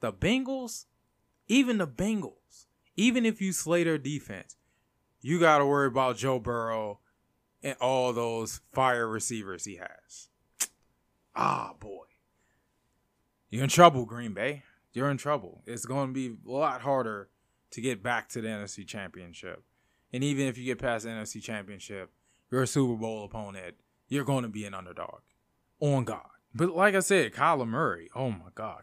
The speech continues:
Kyler Murray. Kyler Murray was spectacular. I'm so mad. I slept on him. How did I sleep on him in fantasy?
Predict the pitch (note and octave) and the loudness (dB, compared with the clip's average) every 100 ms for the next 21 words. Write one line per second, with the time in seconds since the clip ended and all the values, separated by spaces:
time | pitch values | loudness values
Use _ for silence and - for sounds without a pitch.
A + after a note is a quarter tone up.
0 | - - E3+ D3+ G2 F2+ A#2+ G#2+ - _ | -16 4 8 8 6 -8 -12 -12 -14 _
1 | - - E3+ E3 C#3 A#2+ C#3+ C3+ G2 E2 | -16 -4 2 4 4 4 6 6 4 -4
2 | _ _ _ _ _ _ _ _ _ B2 | _ _ _ _ _ _ _ _ _ -10
3 | C3 - C3 A2+ - A#2+ G#2+ F2 E2+ - | -8 -8 -10 -10 -8 -8 -8 -12 -20 -20
4 | _ _ _ _ C3+ D#3+ D#3 B2+ A2 - | _ _ _ _ -4 -2 -2 -6 -10 -10
5 | - B2+ A#2 A2 F#2+ - _ _ _ _ | -8 -10 -10 -12 -14 -16 _ _ _ _
6 | _ _ _ _ _ C3+ C#3+ D#3 G#3 - | _ _ _ _ _ -12 -8 -4 -6 -6
7 | G#2+ F2 - _ _ _ _ _ _ - | -14 -16 -20 _ _ _ _ _ _ -20
8 | - _ _ _ _ _ _ - - F3 | -20 _ _ _ _ _ _ -20 -2 0
9 | A#3 A#3+ G3+ F3+ - F#3+ - C3+ B2 C3 | 2 0 -2 -4 -6 -8 -8 -8 -8 -8
10 | B2+ A2+ C#3 D#3+ G#2 - E2 | -10 -10 -8 -6 -8 -10 -14